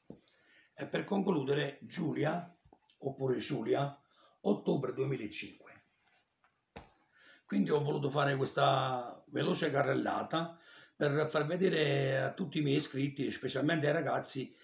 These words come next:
che erano curiosi di sapere se io, oltre a Diabolic, leggessi altri fumetti. In questi ultimi tempi leggo quasi esclusivamente Diabolic, proprio perché, per preparare i video, però ci tenevo a farvi vedere anche altre cose.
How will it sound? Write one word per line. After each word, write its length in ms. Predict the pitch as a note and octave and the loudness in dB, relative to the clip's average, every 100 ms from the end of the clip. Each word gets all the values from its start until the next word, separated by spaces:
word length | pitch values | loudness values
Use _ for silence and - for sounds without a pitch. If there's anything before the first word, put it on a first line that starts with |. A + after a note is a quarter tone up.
| - - | -20 -6
che 120 | C3+ | -2
erano 260 | C#3 C#3+ | 0 0
curiosi 340 | C3+ E3+ E3+ C#3 | 0 0 0 -2
di 80 | A#2 | -2
sapere 400 | C#3 C3 C3+ C3 | 0 2 2 2
se 140 | D#3 | 2
io, 240 | D#3 C#3+ | 4 4
oltre 840 | C3 C#3+ C#3 C3+ C3+ C3 B2 A2+ - - - - | 4 2 2 2 4 2 0 -4 -10 -20 -20 -12
a 80 | - | -6
Diabolic, 600 | C3+ F3 C3 C3 C3 C3+ | 2 4 4 2 2 -2
leggessi 440 | - B2+ A#2+ B2+ C#3+ | -4 -4 -2 -2 0
altri 260 | C3 - | 0 -2
fumetti. 560 | A2 G2+ F#2+ F2 - - _ _ - - - | -6 -4 -6 -10 -16 -20 _ _ -20 -20 -10
In 180 | C#3+ C#3 | -4 2
questi 240 | D3 - | 2 2
ultimi 320 | G#3 - F3 | -2 0 0
tempi 640 | D#3+ F3 D3+ C3+ C3 B2+ B2 | 2 2 2 0 -2 -2 0
leggo 640 | C3+ B2+ C3 B2+ B2+ - | -2 0 2 2 2 0
quasi 300 | E3 E3+ - | 4 4 4
esclusivamente 640 | C#3+ - C3+ C3+ D3+ C3+ C#3+ | -4 -2 0 0 0 -2 -2
Diabolic, 960 | A#2 A2 G#2 G2+ C3+ - - C#3+ - _ - - - | -2 -2 -2 -2 -4 -8 -6 -6 -6 _ -20 -20 -2
proprio 300 | D3+ D#3 C#3 | 0 2 2
perché, 400 | C3 - C3+ C3 | -2 -2 -2 0
per 160 | B2 - | -2 -2
preparare 440 | B2+ B2 B2 A#2 | 0 0 0 0
i 80 | G#2+ | -2
video, 500 | G#2 G2 G#2 - - - - | -4 -4 -4 -6 -12 -20 -10
però 260 | F#3 G#3 E3 | 0 4 4
ci 160 | F3 | 4
tenevo 560 | E3 F#3+ E3 C#3 C#3 C3+ | 0 2 4 4 6 4
a 80 | C#3 | 4
farvi 240 | D3 C#3 | 0 0
vedere 280 | C#3 C#3+ D3 | 0 2 4
anche 200 | D#3 C#3+ | 4 2
altre 320 | C#3 - A2 | 0 -2 -6
cose. 520 | - G#2 - G2+ - | -6 -10 -10 -12 -16